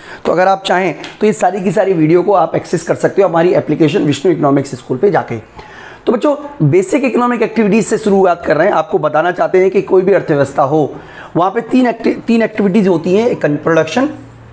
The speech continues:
consumption and investment। ये बेसिक economic activities हैं।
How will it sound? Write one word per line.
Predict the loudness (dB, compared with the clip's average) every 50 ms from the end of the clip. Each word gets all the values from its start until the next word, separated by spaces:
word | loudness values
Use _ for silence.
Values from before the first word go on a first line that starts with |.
| -20 -20 -20 -20 -20 -10 -4 0
consumption | 0 2 2 2 0 -2 0 0 0 0 -2 -6 -10 -18 -20 -20 -20 -20 -20 -10 -4 -2
and | 0 0
investment। | 0 0 0 -2 -2 -4 -8 -6 -4 -2
ये | 0 0
बेसिक | 2 2 0 0 0 -2 -2
economic | -2 -2 -2 -2 0 0 -2 -2
activities | -4 -4 -2 -2 -2 -2 -2 -6 -8
हैं। | -10 -12 -14